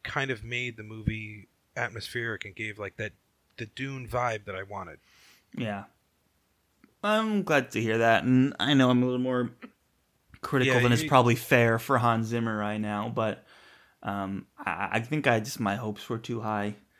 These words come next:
Speaker 2: And
Speaker 1: Yeah,
Speaker 2: I
Speaker 1: well, I always, I try to keep my hopes as low as freaking possible.
Speaker 2: <laughs>
Speaker 1: 'Cause, and then I'm pleasantly, very pleasantly surprised. Sometimes,
Speaker 2: Nice.
Speaker 1: once in a while.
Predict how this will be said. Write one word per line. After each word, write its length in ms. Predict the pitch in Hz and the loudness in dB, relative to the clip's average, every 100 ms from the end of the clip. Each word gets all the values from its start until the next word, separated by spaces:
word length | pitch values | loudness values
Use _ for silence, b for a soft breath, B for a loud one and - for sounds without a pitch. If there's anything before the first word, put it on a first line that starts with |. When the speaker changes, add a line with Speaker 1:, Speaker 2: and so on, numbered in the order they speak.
| b b b - | b b b -14
Speaker 2:
And 200 | 110 107 | -8 0
Speaker 1:
Yeah, 220 | 135 143 | 4 6
Speaker 2:
I 20 | 151 | 6
Speaker 1:
well, 220 | 156 147 | 8 10
I 140 | 165 | 10
always, 380 | 160 151 135 - | 10 8 4 0
I 120 | 131 | -2
try 240 | 135 - 127 | -4 -2 -4
to 80 | 117 | -4
keep 220 | - 113 | -10 -10
my 140 | 113 | -8
hopes 260 | 104 104 - | -8 -10 -12
as 100 | 92 | -10
low 120 | 101 | -8
as 280 | 101 - 165 | -6 2 2
freaking 460 | - 320 - - 311 | 4 4 4 6 4
possible. 520 | - 285 - 240 - | 6 6 8 6 4
Speaker 2:
<laughs> 1000 | 143 - - - 208 240 220 - 151 135 | -2 -2 -18 -10 -6 -6 -6 -2 0 2
Speaker 1:
'Cause, 260 | 202 120 131 | 2 0 0
and 200 | 127 135 | 2 4
then 140 | 135 | 6
I'm 160 | 131 127 | 6 2
pleasantly, 760 | - 151 160 175 156 147 139 | -2 2 4 2 -2 -2 -2
very 320 | 123 147 143 | 2 4 4
pleasantly 460 | - 156 135 127 123 | 2 0 -2 -6 -8
surprised. 520 | - 117 123 113 110 | -8 -6 -4 -2 2
Sometimes, 480 | - 247 160 123 165 | 2 2 2 -2 0
Speaker 2:
Nice. 80 | 165 | -2
Speaker 1:
once 200 | 190 208 | 0 0
in 40 | |
a 60 | 196 | 6
while. 480 | 185 147 107 95 | 8 8 4 -4